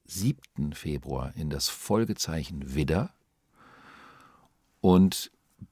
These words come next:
ich bitte das jeden Widder, der diesen Podcast hört, nachzusehen, mir nachzusehen, was ich jetzt sage.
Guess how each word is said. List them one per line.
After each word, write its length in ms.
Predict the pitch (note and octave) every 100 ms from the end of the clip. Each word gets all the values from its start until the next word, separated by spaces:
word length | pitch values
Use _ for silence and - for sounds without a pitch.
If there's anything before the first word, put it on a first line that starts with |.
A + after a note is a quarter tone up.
| _ _ -
ich 160 | -
bitte 240 | - G2 F#2
das 240 | E2 -
jeden 280 | E2+ F2 E2+
Widder, 240 | D#2+ E2
der 360 | D2 D2+ D2+ D2
diesen 400 | D2 C#2 C#2+ C2+
Podcast 520 | - D2 - C2+ -
hört, 180 | D2 C2+ -
nachzusehen, 840 | D2+ C2+ C#2 - - C#2 C#2 C2+ C#2
mir 100 | C#2
nachzusehen, 560 | C#2 D2 - B1+ C2
was 140 | B1 C2
ich 100 | C2
jetzt 180 | C2+ -
sage. 380 | C2 C2 C#2+